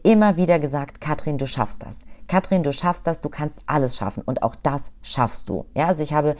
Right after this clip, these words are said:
es mir positiv affirmiert. Das ist auch ein ganz, ganz wichtiges Thema. Dazu habe ich dir ja auch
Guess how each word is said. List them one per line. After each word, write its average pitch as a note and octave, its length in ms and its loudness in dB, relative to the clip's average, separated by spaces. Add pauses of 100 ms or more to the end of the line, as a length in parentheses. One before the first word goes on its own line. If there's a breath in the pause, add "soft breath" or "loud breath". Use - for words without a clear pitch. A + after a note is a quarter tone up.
(200 loud breath)
es - 180 0
mir E3 140 4
positiv G3 880 4 (320 soft breath)
affirmiert. D#3+ 720 6 (300 loud breath)
Das C#3 160 4
ist - 200 -2
auch C3+ 140 8
ein D3+ 140 -2
ganz, E3 240 6
ganz F3 180 0
wichtiges D3 400 -2
Thema. C#3 300 -2
Dazu C3 300 2
habe B2+ 120 2
ich B2+ 80 -4
dir C3+ 120 -2
ja B2+ 160 2
auch C3+ 200 8